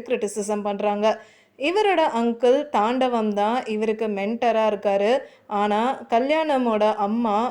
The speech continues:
மணிமேகலை இறந்து போன அப்பா மாதிரி மேல் ரோல்ஸை பண்ண சொல்றாங்க.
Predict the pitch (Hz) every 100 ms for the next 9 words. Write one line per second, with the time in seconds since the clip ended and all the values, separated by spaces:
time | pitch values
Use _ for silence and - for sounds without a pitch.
0 | 226 208 240 269 262 220 202 214 262 -
1 | 220 247 339 359 370 262 254 233 220 240
2 | 233 208 196 196 226 240 214 202 254 294
3 | 233 202 196 240 240 214 196 202 202 202
4 | 208 208